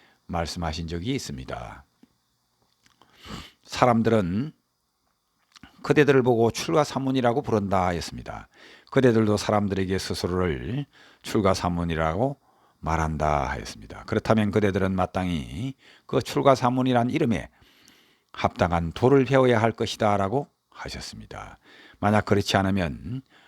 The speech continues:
거짓 사문이라 할 것이며 의복과 음식과 평상과 탕약을 공양받을 자격이 없다 하신 것입니다. 그대들의 이름에 합당한 사문이 되어야 공양하는 사람들도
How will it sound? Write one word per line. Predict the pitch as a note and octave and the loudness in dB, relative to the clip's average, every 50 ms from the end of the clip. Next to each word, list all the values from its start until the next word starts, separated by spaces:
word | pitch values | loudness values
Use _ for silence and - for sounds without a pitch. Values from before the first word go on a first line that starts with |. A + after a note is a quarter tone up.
| _ _ _ - | _ _ _ -4
거짓 | - F#2+ F#2 E2+ F2 E2 | -2 -2 -2 -2 -4 -6
사문이라 | - - - F2+ D#2+ E2 E2 D#2+ D#2 D2+ D2 | -6 -6 -6 -4 -4 -4 -4 -2 -2 -2 -2
할 | C#2+ D2+ D#2 | -2 -4 -6
것이며 | - - D#2 - - C#2+ C#2+ C#2 C2 A1+ A1 A1+ A#1+ C#2 A2+ C#3 - _ _ - - _ _ - | -8 -8 -10 -8 -6 -6 -6 -6 -8 -8 -12 -12 -12 -12 -12 -12 -14 _ _ -20 -20 _ _ -2
의복과 | A#2+ B2 A#2 A#2+ A2 - - G#2+ G#2+ G#2+ | 0 2 4 4 4 4 4 4 4 4
음식과 | A2 A2 G#2 - - - - G#2 G2+ G2 - - | 2 2 0 -2 -2 0 2 2 2 2 0 -6
평상과 | - - G2 F#2 - G2 G2 F#2 F2+ F#2+ | -10 -8 -6 -4 -2 -2 -2 -2 -2 -4
탕약을 | - - - C#3 C#3 C3+ C3+ C3+ C3 C3 G#2+ - - C#2 B2 D3 D3+ - _ _ _ _ - _ _ _ _ _ _ _ - | -4 -4 -6 -4 0 0 2 2 4 2 2 0 -2 -4 -6 -6 -8 -10 _ _ _ _ -20 _ _ _ _ _ _ _ -14
공양받을 | - - G#2 F#2 F2 E2+ E2+ E2 E2 D#2+ D2+ D#2 D#2 D2+ | -8 -6 -4 -2 -2 -4 -2 -2 -4 -4 -2 -4 -4 -4
자격이 | - - D3+ D3 C#3+ C3+ C3 B2 | -4 -2 -2 0 0 2 2 2
없다 | A#2 A2+ - - - A#2 A2+ | 2 2 0 2 2 4 4
하신 | G#2 G2+ - F2+ D#2+ | 4 0 -2 -4 -6
것입니다. | C#2+ - - A#1 A1 - - - - - - _ _ _ _ _ _ _ _ _ _ - | -6 -8 -10 -12 -12 -14 -14 -14 -14 -16 -20 _ _ _ _ _ _ _ _ _ _ 0
그대들의 | - C#3 C#3 B2+ A#2+ A#2 A#2+ A#2+ | 4 6 6 6 6 6 4 4
이름에 | C3 B2 A#2 A#2 A2 | 4 4 4 4 4
합당한 | G#2+ A2 - - A#2 G#2+ G#2+ G#2+ | 2 2 2 0 0 2 0 -2
사문이 | G2+ - - G2+ G#2+ G#2+ G#2 F#2 | -2 -2 -2 0 0 0 0 0
되어야 | G2+ G2+ G2 F#2 F#2 F2+ E2+ C2+ A#1 B1+ F2 B2+ D3+ D3+ _ _ - - - _ _ - | 0 0 0 2 0 0 0 -2 -4 -4 -4 -4 -4 -6 _ _ -20 -20 -20 _ _ 0
공양하는 | - C#3+ C3 B2+ A#2+ A#2 A2 G#2+ G#2 | 2 4 6 6 6 4 4 2 0
사람들도 | - - A2 G#2 G2+ G2+ G2 G2 F2+ F#2 F#2 F2+ E2+ | 0 -2 -2 0 0 0 0 0 0 0 -2 -2 -4